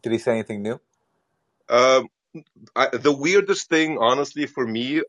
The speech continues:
Speaker 2: of the whole interview was how he kind of, you know, pretended, I think, to, to, uh, uh,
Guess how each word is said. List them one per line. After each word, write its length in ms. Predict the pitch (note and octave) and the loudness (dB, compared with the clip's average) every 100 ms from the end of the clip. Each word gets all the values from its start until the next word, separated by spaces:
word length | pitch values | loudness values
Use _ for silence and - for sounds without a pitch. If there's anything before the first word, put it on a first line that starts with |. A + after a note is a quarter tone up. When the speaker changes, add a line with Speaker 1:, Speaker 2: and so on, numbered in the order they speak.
| - | -4
Speaker 2:
of 260 | G#2 G#2 | -2 0
the 80 | G#2+ | -2
whole 420 | - B2 B2+ B2 | -2 -2 0 0
interview 480 | B2 B2+ C#3 B2+ D3 | -2 -4 -6 -4 -6
was 280 | C3+ G#2+ G#2 | -2 -2 -2
how 280 | - A2 A2+ | 0 0 0
he 440 | - A2+ A2 A2 - _ _ _ _ _ - | -4 -6 -4 -6 -10 _ _ _ _ _ -4
kind 360 | A#2 A#2 A2 | 2 2 4
of, 180 | A2 G#2+ - _ _ | 2 2 -2 _ _
you 140 | A#2 G2+ | -2 0
know, 260 | G2 G2+ G2+ _ _ _ _ _ _ _ _ _ _ - | 0 -2 -6 _ _ _ _ _ _ _ _ _ _ -4
pretended, 720 | B2+ - A2 G#2+ A2+ A#2 A#2+ - | -4 2 2 2 0 -2 -2 -6
I 120 | G2 | -8
think, 420 | G#2+ A2 A2 A2 - - | -6 -6 -6 -8 -12 -10
to, 460 | A2 G#2+ G2+ F#2+ F#2 _ _ _ _ _ _ - | -6 -4 -6 -8 -12 _ _ _ _ _ _ -12
to, 320 | G#2 G#2 G2+ | -8 -2 2
uh, 440 | G2 G2 F#2+ F#2 - _ _ _ _ - | 4 4 4 0 -4 _ _ _ _ -10
uh, 800 | G2 F2 E2+ F2 E2+ E2+ E2 | -6 -4 -4 -6 -8 -6 -8